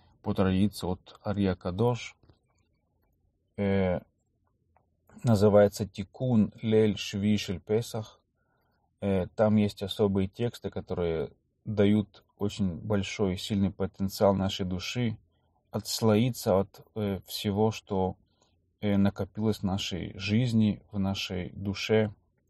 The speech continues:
в нашем мировоззрении, для того, чтобы вытащить все эти вещи из себя в эту ночь. И,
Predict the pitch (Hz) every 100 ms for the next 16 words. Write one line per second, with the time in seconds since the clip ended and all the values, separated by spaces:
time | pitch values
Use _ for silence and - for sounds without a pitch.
0 | _ _ _ _ _ _ _ - - -
1 | 113 107 101 95 92 101 107 98 85 -
2 | _ _ - _ 104 110 104 - 95 95
3 | 117 104 95 95 - - 101 98 90 95
4 | 95 - 90 - 95 98 92 92 95 92
5 | 82 71 - _ - - - - _ _
6 | - - - - _ _ _ _ - -
7 | _ - - 117 107